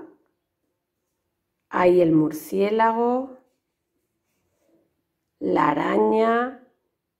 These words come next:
El sombrerito. Y mirar cómo están co-, el, me encanta el efecto del punto lineal en los lazos que cuelgan al sombrero, la hoja,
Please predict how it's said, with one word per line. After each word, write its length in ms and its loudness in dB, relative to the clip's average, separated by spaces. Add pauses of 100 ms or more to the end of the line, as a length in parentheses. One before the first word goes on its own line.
(160)
El 180 -12
sombrerito. 1300 0 (460)
Y 120 -6
mirar 360 4
cómo 220 0
están 340 0
co-, 140 0
el, 760 2 (100)
me 140 -2
encanta 720 2
el 400 4
efecto 460 -4
del 220 0
punto 320 0
lineal 680 2 (760)
en 120 2
los 160 4
lazos 340 0
que 160 -4
cuelgan 480 4
al 120 0
sombrero, 800 0
la 240 -4
hoja, 800 0